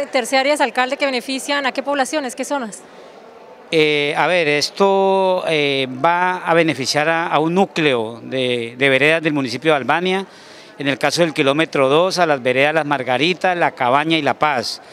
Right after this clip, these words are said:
Speaker 2: En el caso de la otra vereda, al caserío de San Isidro, Jazmines, Arenosa. Proyectos que van a traer desarrollo para las comunidades. Como de igual manera quiero informarles que en el ocat anterior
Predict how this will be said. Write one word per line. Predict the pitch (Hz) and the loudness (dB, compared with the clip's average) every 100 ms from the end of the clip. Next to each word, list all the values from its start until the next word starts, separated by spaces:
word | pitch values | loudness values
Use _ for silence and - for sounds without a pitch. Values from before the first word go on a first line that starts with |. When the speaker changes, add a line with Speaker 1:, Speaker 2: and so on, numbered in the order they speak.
| - - - | -20 -8 -2
Speaker 2:
En | 147 | 0
el | 139 | 0
caso | 127 156 151 180 | 0 -2 0 2
de | 175 | 4
la | 143 | 2
otra | 135 160 160 | 2 0 0
vereda, | 139 151 185 202 214 - - - - | 2 2 2 -2 -6 -14 -20 -20 -2
al | 147 139 | 0 0
caserío | 147 139 139 131 147 160 | 0 0 0 2 2 2
de | 160 156 147 | 2 2 2
San | 127 143 135 | 0 -2 -2
Isidro, | 110 180 196 196 190 170 | 0 2 4 4 2 2
Jazmines, | 143 117 127 170 185 185 185 - | 0 -2 0 0 2 0 -2 -4
Arenosa. | - 139 131 156 165 - 101 95 - - - - | -2 0 2 2 0 -2 -6 -10 -20 -20 -20 -6
Proyectos | 156 147 135 170 - 196 180 | 0 0 2 0 0 -2 0
que | - | 0
van | 139 151 | 2 2
a | |
traer | 151 147 131 139 | 0 2 2 2
desarrollo | 143 156 151 127 160 165 180 180 - - | -2 -2 -2 -2 0 -2 -4 -8 -12 -8
para | 156 143 | -4 0
las | 143 - | -2 -2
comunidades. | 135 127 127 147 143 107 - - - - - | -4 -4 0 2 2 0 -6 -14 -20 -20 -8
Como | - 165 160 | -2 2 2
de | 156 | 2
igual | 147 147 175 | 0 0 2
manera | 190 190 190 185 | 0 2 2 0
quiero | 190 190 | -2 -2
informarles | 175 151 147 180 170 131 107 - - - - - - - - - - | -2 -2 0 0 0 -2 -6 -10 -16 -20 -20 -20 -20 -20 -20 -20 -8
que | - 160 | -2 0
en | 151 | 2
el | 143 | 2
ocat | 135 - 175 180 156 | 0 -2 -2 -2 -2
anterior | 190 170 143 147 139 170 202 | -2 -2 0 0 2 2 2